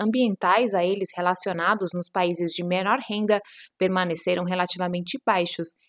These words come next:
e quase inalterados desde mil novecentos e noventa e cinco. O texto também revela que a extração dos recursos naturais da terra triplicou nas últimas cinco décadas devido à enorme construção de infraestruturas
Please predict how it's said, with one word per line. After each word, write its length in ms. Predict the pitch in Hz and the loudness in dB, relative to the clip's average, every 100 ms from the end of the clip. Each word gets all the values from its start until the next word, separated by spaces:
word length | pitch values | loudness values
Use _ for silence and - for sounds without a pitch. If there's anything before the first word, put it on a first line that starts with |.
| _ | _
e 80 | 175 | -8
quase 440 | - 196 175 151 - - | 0 4 4 0 -6 -2
inalterados 840 | 277 254 214 247 220 170 160 160 - _ _ - | 0 0 0 0 2 2 0 -4 -6 _ _ -2
desde 320 | 190 180 165 | 0 2 0
mil 140 | 196 | -2
novecentos 600 | 226 190 - 185 180 170 | -2 -4 -6 -6 -6 -6
e 40 | 185 | -4
noventa 380 | 185 180 180 185 | -2 -2 -2 -4
e 80 | |
cinco. 560 | 180 - 180 180 185 160 _ - - - | -2 -2 -2 -2 -4 -4 _ -20 -20 -12
O 80 | - | -8
texto 440 | 196 226 214 214 196 | 0 4 4 2 -4
também 280 | 190 175 165 | -2 0 -2
revela 500 | 139 - 180 180 175 - _ | -4 2 4 4 2 -6 _
que 120 | - 185 | 0 2
a 40 | |
extração 540 | 190 214 190 - 233 | 2 0 -2 -2 0
dos 160 | 254 226 | 0 -2
recursos 480 | 202 - 202 190 185 | -4 -2 -2 -2 -4
naturais 460 | 190 - 170 156 156 | -4 -2 -2 0 0
da 140 | 226 | 0
terra 400 | - 185 175 170 _ | 2 0 0 -4 _
triplicou 680 | 247 277 269 254 - 180 175 - _ - | -4 -2 -2 -4 0 0 0 -6 _ -2
nas 200 | 196 185 | 0 2
últimas 380 | 190 190 190 - | 0 -2 -4 -2
cinco 320 | 262 269 254 | -4 -2 -2
décadas 560 | 180 190 196 185 165 156 | 0 0 0 -4 -4 0
devido 300 | 202 202 202 | 0 2 2
à 80 | 202 | 0
enorme 400 | 196 196 196 196 | 0 -2 -2 -4
construção 760 | - 247 269 220 185 - 208 262 | -4 -4 -2 -4 -4 -2 0 0
de 160 | 185 190 | 0 -2
infraestruturas 920 | 196 202 196 - 147 - 202 202 | -4 -4 -4 -6 -10 0 4 4